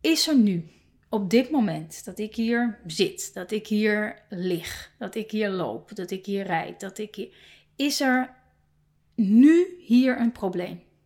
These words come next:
Is er nu hier een probleem? Ben ik nu op dit moment in levensgevaar? Ik het zo zeggen. Ben ik nu in levensgevaar? Of ben ik nu,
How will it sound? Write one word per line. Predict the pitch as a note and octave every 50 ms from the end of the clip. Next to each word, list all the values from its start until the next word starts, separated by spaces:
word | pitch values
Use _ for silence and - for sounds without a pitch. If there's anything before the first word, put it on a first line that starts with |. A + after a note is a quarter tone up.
| _ _ _ _ _ _ _ _ _ _ _ _ _ _ _ _ _ _ _ _
Is | - B3+ A#3+ A#3+ B3
er | A#3
nu | A3 A3+ A#3 B3 C4 C4 B3+ -
hier | - A3 G#3+ G#3+
een | G#3+
probleem? | G#3+ - G#3 F3+ E3+ G3 G3 - F#3+ A3 _ _ _ _ _ _ _ _
Ben | - A3 A#3+
ik | C4+ G#3 G3
nu | G#3 G#3 A3+ C4 C#4 D4+ D#4+ E4+ F4 - _ _ _ _
op | - - - -
dit | A#3+ B3+ C4
moment | D4 C#4 B3 A3+ A3+ A#3 C4+ D#4+ F4 - - - _ _ _ _ -
in | - C4 B3+
levensgevaar? | A#3+ A3 F#3+ F#3+ F3+ - F3 - - - E3 - - - - - A3+ - _ _ _ _ _ _ _ _ _
Ik | -
het | - G3 -
zo | F3 -
zeggen. | - - - - - - - -
Ben | - F#3+
ik | G3 F#3+ F3
nu | G#3 A3 A#3 A#3+ B3 B3 - _ _ _ _ _ _ _ _ _ _ _ _ _ _ _ _ _ _ _ _ _
in | - G#3+ F#3+
levensgevaar? | F#3 F3+ - - - A3+ F3 - - - F3 - F3 F3+ F#3 G3+ -
Of | - F#3+ - -
ben | - G3 G3
ik | F#3+ F#3
nu, | G#3+ G#3+ A3 A3+ A3 A3+ A#3+ -